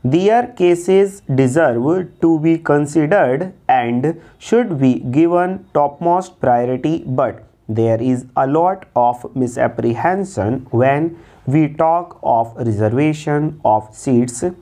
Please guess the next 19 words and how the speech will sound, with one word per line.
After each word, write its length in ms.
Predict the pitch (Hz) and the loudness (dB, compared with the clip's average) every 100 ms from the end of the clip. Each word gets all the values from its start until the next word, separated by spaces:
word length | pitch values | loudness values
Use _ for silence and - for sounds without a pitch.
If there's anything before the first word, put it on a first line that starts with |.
| _ - - - - - | _ -20 -20 -20 -20 -6
Is 200 | 165 170 | 0 2
a 200 | 220 214 | 2 0
single 540 | 190 202 196 208 233 | -4 -2 2 2 2
number 800 | 240 - 139 165 160 113 110 - - | -2 -2 0 0 0 0 0 -2 -2
of 280 | 123 120 113 | -2 -2 -2
the 140 | 120 | -2
Harijan 640 | 113 135 151 185 202 220 214 | -2 -2 0 0 0 -2 -2
community 880 | 135 127 139 180 160 110 113 - - | -4 -2 0 0 -2 -4 -4 -4 -2
or 380 | 127 120 135 165 - - - | 0 2 0 -4 -10 -20 -6
scheduled 720 | - 175 185 202 214 208 - | 0 2 2 2 2 -2 -2
castes 560 | 143 127 127 - - 175 180 - | 0 0 -2 -12 -4 -2 -2 -2
going 560 | 127 117 117 117 131 - - - | 0 2 2 0 -2 -6 -12 -2
to 160 | 127 | -2
solve 640 | 120 165 170 180 190 196 151 | 0 2 2 0 0 -2 0
the 160 | - | 0
problem 720 | - - 160 165 170 170 175 - _ | 0 -2 0 0 0 0 -4 -12 _
of 320 | 156 170 180 - | -2 -2 -4 -4
the 220 | 123 101 - | -2 -2 -4
entire 720 | 151 156 160 170 165 175 185 | -4 -2 0 0 2 2 -2